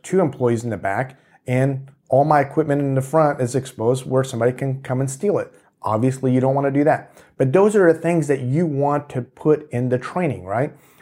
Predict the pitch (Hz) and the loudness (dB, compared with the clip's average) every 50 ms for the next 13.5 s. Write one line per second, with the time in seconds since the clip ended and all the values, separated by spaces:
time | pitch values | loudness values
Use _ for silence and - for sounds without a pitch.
0 | _ _ _ - 107 113 120 123 117 123 127 135 139 143 131 135 143 143 147 147 | _ _ _ -8 -4 -4 -2 0 2 2 2 2 2 2 2 2 2 2 2 2
1 | 143 135 - - 113 120 127 123 139 135 139 143 139 131 135 - 147 139 120 95 | 0 -2 -6 -6 -4 -2 0 2 2 2 2 2 0 -4 -6 -4 -2 -2 -2 -2
2 | - - - - - _ _ _ - 123 131 131 135 - - _ _ _ - 120 | -6 -12 -20 -20 -20 _ _ _ 0 0 0 0 -2 -10 -18 _ _ _ -2 2
3 | 135 127 131 127 131 131 131 - 131 139 151 165 165 160 170 165 165 156 151 147 | 4 4 4 4 2 0 -2 -2 2 2 4 4 4 2 2 0 0 0 0 2
4 | 160 160 160 151 135 127 131 - - 117 113 123 123 113 117 135 143 131 120 98 | 2 2 4 4 2 0 -2 -4 -4 -2 0 0 0 2 2 0 0 0 -2 -6
5 | 92 87 95 95 98 _ _ _ _ _ _ - - 139 143 151 160 170 175 165 | -8 -10 -12 -12 -14 _ _ _ _ _ _ -6 0 2 4 4 4 4 4 4
6 | 143 127 123 123 127 143 160 180 185 185 175 175 175 175 170 165 160 - _ _ | 2 2 0 0 0 2 2 4 4 2 2 0 0 0 -2 -4 -6 -10 _ _
7 | _ _ _ - - 156 165 165 151 156 175 190 175 139 107 98 92 92 92 - | _ _ _ -6 0 2 2 2 2 2 2 0 0 -2 -2 -4 -6 -8 -8 -10
8 | - _ _ _ _ _ _ _ - 135 135 135 139 139 139 139 143 151 208 247 | -12 _ _ _ _ _ _ _ -2 0 2 2 2 2 2 2 4 4 4 4
9 | 214 185 160 135 123 127 - - 196 226 196 139 123 113 104 107 110 110 - - | 4 4 2 2 2 0 -2 -2 0 0 0 0 0 0 2 2 2 2 0 -2
10 | 107 104 - 120 110 - 120 107 113 98 117 - 214 226 - 127 110 104 101 104 | -6 -4 -4 -4 -2 -2 0 0 0 2 2 2 4 4 2 0 0 -2 -4 -4
11 | 107 113 117 120 120 - - 170 170 160 160 - 143 147 139 139 139 135 135 135 | -6 -6 -8 -8 -8 -4 -2 0 0 0 -2 -2 0 0 2 2 2 2 0 0
12 | 127 123 120 117 131 131 123 131 123 113 - - 107 - - - 131 139 156 185 | -2 -2 0 2 2 2 2 0 -4 -4 -6 -8 -10 -6 -2 0 2 2 2 2
13 | 180 165 135 117 107 113 127 135 135 | 0 2 2 2 2 2 0 0 -4